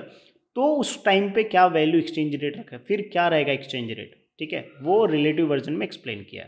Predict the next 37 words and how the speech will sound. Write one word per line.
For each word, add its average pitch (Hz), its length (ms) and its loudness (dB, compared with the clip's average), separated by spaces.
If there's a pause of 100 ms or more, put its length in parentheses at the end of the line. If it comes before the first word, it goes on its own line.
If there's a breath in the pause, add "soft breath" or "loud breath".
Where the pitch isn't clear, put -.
ठीक 175 140 -10
है। 160 100 -14 (100)
Now, 110 180 -8 (640 soft breath)
अब 151 100 -4
सेंट्रल 208 380 -2
आइडिया 208 260 6
आपको 196 180 2
समझ 202 240 -4
में 208 140 -2
आ 190 80 4
गया। 196 180 -4
अब 180 200 -2
हम 185 120 -2
लोग 190 120 -2
क्या 190 100 -2
करते 185 160 -6
हैं, - 60 -6
इसको 190 200 -2
लिखना 175 320 -2
कैसे, 175 300 -4
एक्सप्लेन 175 340 -6
कैसे 170 260 -8
करना, 156 220 -2
वो 143 80 -4
चीज़ 143 180 -8
बता 135 240 -6
देते 123 240 -8
हैं। - 160 -14 (540 soft breath)
Rel-, 190 560 0
relative 202 420 2
version 226 280 2
of 233 120 -4
purchasing 190 520 -2
power 196 320 4
parity 170 400 4
theory 151 260 -4 (220)
is 208 160 -2